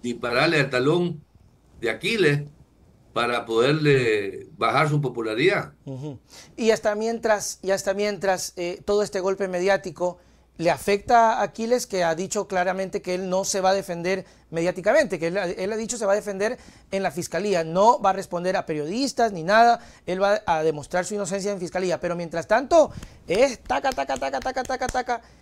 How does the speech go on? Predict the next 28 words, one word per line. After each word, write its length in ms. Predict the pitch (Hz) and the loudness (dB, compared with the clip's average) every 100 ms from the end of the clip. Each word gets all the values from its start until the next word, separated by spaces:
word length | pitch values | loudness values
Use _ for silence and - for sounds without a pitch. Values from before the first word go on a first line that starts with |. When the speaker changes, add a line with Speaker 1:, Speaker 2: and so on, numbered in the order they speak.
| - | -20
Speaker 2:
¿Se 220 | - - 175 | -8 -4 -4
puede 320 | - 202 277 | 2 6 6
revertir 400 | 269 226 180 240 | 6 0 -2 -4
eso 340 | 294 381 277 - - | -4 -6 -12 -20 -10
en 160 | 180 180 | -8 -2
percepción? 580 | 180 170 - 277 165 - - - | -2 -2 -4 -6 -8 -14 -20 -4
Speaker 1:
Claro, 500 | 123 147 147 143 - _ _ _ _ _ | 2 4 2 -2 -12 _ _ _ _ _
claro 280 | 123 147 156 | -2 0 0
que 120 | 147 | -2
sí, 280 | - 160 113 | 0 0 0
yo 160 | 131 156 | 0 2
lo 140 | 151 | 2
voy 180 | 143 151 | 2 2
a 80 | 147 | 2
medir, 380 | 135 143 160 156 | 2 2 0 2
eh, 480 | 131 104 90 - _ _ _ | 0 -2 -8 -16 _ _ _
ya, 160 | 98 120 | -2 0
la, 220 | 131 117 | 2 0
ya 260 | 107 127 139 | 0 4 6
hoy 160 | 143 | 4
día 600 | 135 196 214 160 147 - _ _ _ _ | 2 0 2 2 0 -8 _ _ _ _
saco 280 | 139 120 147 | -8 -6 0
Speaker 2:
Perfecto. 80 | 139 | 0
Speaker 1:
una 140 | 120 | 0
nueva 200 | 120 131 | 0 -2
encuesta 560 | 131 135 135 - - 123 | -2 -4 -6 -6 -10 -4
que 120 | 113 | -2
la 360 | 101 95 82 | -2 -4 -6